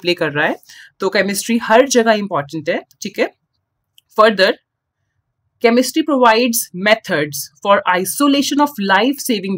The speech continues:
drugs from natural sources and makes possible synthesis of such drugs। और, और इन्होंने अपॉर्चुनिटी कौन सी दी केमिस्ट्री ने कि हमारी जो लाइफ सेविंग ड्रग्स हैं उनको आइसोलेट करना नेचुरल सोर्सेज से, ठीक है, और उनको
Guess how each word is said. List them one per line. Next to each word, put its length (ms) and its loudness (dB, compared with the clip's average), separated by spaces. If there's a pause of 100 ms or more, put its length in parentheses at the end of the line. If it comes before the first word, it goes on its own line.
(120)
drugs 360 0
from 280 0
natural 360 0
sources 580 -4 (420)
and 280 2
makes 400 -2
possible 460 0
synthesis 460 0
of 120 -8
such 300 -4
drugs। 280 -8 (540)
और, 340 2 (300)
और 180 0
इन्होंने 200 2
अपॉर्चुनिटी 520 -2
कौन 160 2
सी 140 -4
दी 240 -2
केमिस्ट्री 340 -2
ने 120 0
कि 180 0
हमारी 360 2
जो 100 0
लाइफ 260 2
सेविंग 360 0
ड्रग्स 320 -2
हैं 80 -4
उनको 320 -4
आइसोलेट 580 2
करना 320 -4 (140)
नेचुरल 460 0
सोर्सेज 360 -2
से, 260 -4 (440)
ठीक 160 -6
है, 100 0
और 200 0
उनको 300 -2